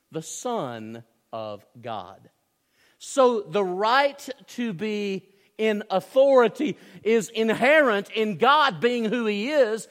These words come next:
and it's also inherent in Jesus being who He is. By His very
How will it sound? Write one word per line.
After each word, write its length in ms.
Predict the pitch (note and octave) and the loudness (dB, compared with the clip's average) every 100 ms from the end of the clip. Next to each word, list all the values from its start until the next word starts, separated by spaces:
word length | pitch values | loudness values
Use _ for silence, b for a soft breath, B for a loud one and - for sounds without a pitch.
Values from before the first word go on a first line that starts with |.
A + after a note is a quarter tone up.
| F3+ A3 | -8 -2
and 160 | A#3+ | 0
it's 180 | A#3 - - | -2 -6 -8
also 520 | C4 D#4+ C#4+ B3+ A3+ | -2 -2 -2 -4 -6
inherent 680 | A#3 A3+ A#3 A#3+ C4 C4+ - | -6 -6 -4 -4 -4 -6 -8
in 200 | A#3 A3 | -8 -8
Jesus 640 | D#3 D4+ D#4 D#3 E3 - b - | -8 -6 -6 -4 -6 -8 b -10
being 320 | C3 A#3 A#3 - - | -4 -2 -4 -10 -6
who 160 | C4+ | -4
He 280 | C4 D#4 D4+ | -2 -4 0
is. 460 | G3+ C3+ A#2 B2+ - b b | 0 -2 -8 -14 -20 b b
By 200 | C3+ C#3 | -14 -12
His 240 | C#3 C3 A#2 | -12 -16 -20
very 640 | A2+ C3+ F3+ G3 G3 G3 | -16 -14 -12 -12 -12 -12